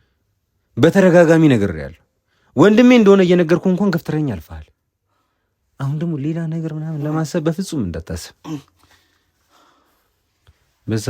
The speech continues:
ላይ አሁን ጥይት ስተኩስበት በቪዲዮ ተይዘሃል።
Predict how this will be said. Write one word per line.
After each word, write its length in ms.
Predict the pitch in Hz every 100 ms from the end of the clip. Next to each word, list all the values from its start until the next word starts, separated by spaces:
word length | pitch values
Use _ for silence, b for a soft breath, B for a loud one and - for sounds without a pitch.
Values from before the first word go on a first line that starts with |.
| 135
ላይ 140 | 156 135
አሁን 280 | 113 139 165 _ _ _ _ _ _ _ _ _ _ - b b _
ጥይት 280 | 123 127 -
ስተኩስበት 680 | 92 95 - - 104 131 - _ _
በቪዲዮ 380 | 98 98 95 92
ተይዘሃል። 480 | 82 82 78 76 78